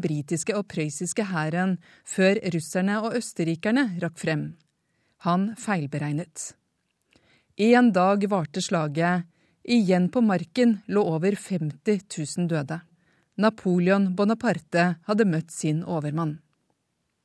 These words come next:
Det er, eh, vanskelig å forestille seg de grusomhetene som utspilte seg her, der jeg skuer utover slagmarken i Waterloo. Jeg har gått den steile steintrappa til toppen av Butte Lyon,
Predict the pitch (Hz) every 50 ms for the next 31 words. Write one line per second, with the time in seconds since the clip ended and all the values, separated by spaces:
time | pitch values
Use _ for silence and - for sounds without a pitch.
0 | _ _ _ _ _ _ _ _ _ _ _ _ _ _ _ _ _ _ _ _
1 | _ _ _ - 190 214 208 202 208 208 214 214 214 214 208 240 214 180 - -
2 | - 180 180 196 208 214 - - - 285 233 170 156 151 - - 190 196 208 -
3 | 277 277 254 190 208 202 202 185 233 220 202 156 - - 160 160 156 151 151 -
4 | 170 165 165 160 - 220 208 147 156 139 - - - 165 147 - 175 160 - 208
5 | 190 190 170 160 160 170 165 160 - - - _ _ - 240 220 202 208 208 -
6 | - - 233 196 156 147 170 190 202 208 156 151 139 - 156 156 180 - - 208
7 | 185 156 143 - 147 147 143 - - 160 151 151 147 190 233 240 202 175 156 139
8 | 139 - 160 151 156 147 - - _ _ _ _ _ _ _ _ _ _ - 170
9 | 165 165 175 175 165 156 175 156 - - 170 170 175 170 - - 220 196 165 156
10 | 160 165 - - 214 180 151 139 - - 156 156 - - 180 - 214 208 - 190
11 | 156 - - - 185 180 170 170 170 175 160 156 165 156 - - 202 190 202 208
12 | 214 202 202 233 254 262